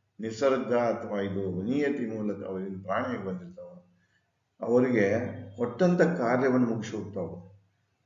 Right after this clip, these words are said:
ಮನುಷ್ಯನಿಗೆ ಹಾಗಿಲ್ಲ. ಮನುಷ್ಯನಿಗೆ ಪ್ರಜ್ಞೆ ಇದೆ, ಅರಿವಿದೆ,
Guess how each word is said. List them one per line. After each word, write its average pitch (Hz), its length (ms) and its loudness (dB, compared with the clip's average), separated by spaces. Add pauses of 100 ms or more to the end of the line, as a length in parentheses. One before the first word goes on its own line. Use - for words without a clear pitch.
(100)
ಮನುಷ್ಯನಿಗೆ 170 420 2
ಹಾಗಿಲ್ಲ. 98 760 2 (400)
ಮನುಷ್ಯನಿಗೆ 117 560 0
ಪ್ರಜ್ಞೆ 101 400 -2
ಇದೆ, 95 400 0
ಅರಿವಿದೆ, 95 640 -4